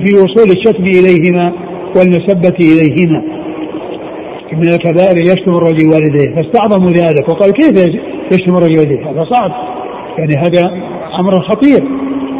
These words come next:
يعني الرجل يشتم أباه أو يشتم أمه. قال: نعم، يسب أبا الرجل فيسب أباه، ويشتم أم-، وي-، وي-، ويشتم أمه فيشتم أمه. يعني معناه بالتسبب،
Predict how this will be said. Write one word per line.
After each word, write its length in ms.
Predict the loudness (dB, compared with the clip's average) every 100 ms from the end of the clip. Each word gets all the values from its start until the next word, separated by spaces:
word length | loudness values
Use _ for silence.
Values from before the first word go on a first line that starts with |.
| -6
يعني 360 | -6 -2 0 0 -2 -8 -4
الرجل 280 | 0 2 4 4 2 2 2
يشتم 380 | 2 2 0 0
أباه 380 | 0 2 2 0 -6 -10 -10 -12 -10 -6
أو 60 |
يشتم 380 | 0 0 0 0
أمه. 340 | 0 2 2 0 -2 -8 -8 -8 -10 -10 -12 -12 -12 -12 -6 -2
قال: 200 | 0 0
نعم، 440 | 0 -2 -2 -4
يسب 260 | -2 2 2
أبا 200 | 2 2
الرجل 340 | 2 2 2
فيسب 360 | 2 2 0 2
أباه، 440 | 2 4 2 4
ويشتم 440 | 2 2 0 -2 -2
أم-، 320 | -2 -2 0
وي-، 380 | 2 2 0 0 -2 -4 -12 -4 0 2 2 2
وي-، 260 | 2 2
ويشتم 420 | 2 0 0 0
أمه 220 | 0 2 2
فيشتم 580 | 2 2 2 2 2 2
أمه. 320 | 2 2 0 -2 -6 -8 -8 -8 -6
يعني 260 | -2 -2 -2
معناه 500 | -2 0 0 0 -4 -12 -12 -14 -14 -14 -16 -10 -4
بالتسبب، 800 | -4 -4 -2 0 2 2 2 -2